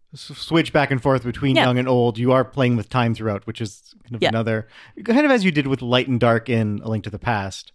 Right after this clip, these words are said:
Speaker 2: Right. Right.
Speaker 1: Um,
Speaker 2: Although
Speaker 1: but at a different level of sophistication and complexity here.
Speaker 2: Uh, yeah, there's just this really, really strong dungeon design sort of at every level of, um,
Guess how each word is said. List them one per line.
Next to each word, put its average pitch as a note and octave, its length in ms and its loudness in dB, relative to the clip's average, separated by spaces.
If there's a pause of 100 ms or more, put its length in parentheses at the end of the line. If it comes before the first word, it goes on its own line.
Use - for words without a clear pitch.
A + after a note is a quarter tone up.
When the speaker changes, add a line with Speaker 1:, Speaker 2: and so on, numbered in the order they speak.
(120)
Speaker 2:
Right. D#3+ 240 0 (440)
Right. C#3+ 180 -2
Speaker 1:
Um, A2+ 120 0
Speaker 2:
Although F3 440 4 (100)
Speaker 1:
but C#3+ 120 2
at D3+ 60 4
a D3 40 4
different E3+ 280 2
level C3+ 200 4
of A#2+ 60 0
sophistication A#2 580 -6
and G#2 60 -4
complexity G2+ 520 -10
here. G2+ 340 -14 (420)
Speaker 2:
Uh, C#3+ 200 0
yeah, E3+ 180 0
there's G3+ 200 0
just C#4 200 -2
this D#4+ 180 -2
really, G3 320 2
really F3 360 2
strong E3 500 -2
dungeon E3 440 -2
design E3 720 -4 (100)
sort B3 260 0
of D#4+ 180 2 (100)
at G3 220 -2
every F3+ 340 0
level F3 600 0
of, A3 320 0
um, G#3+ 440 2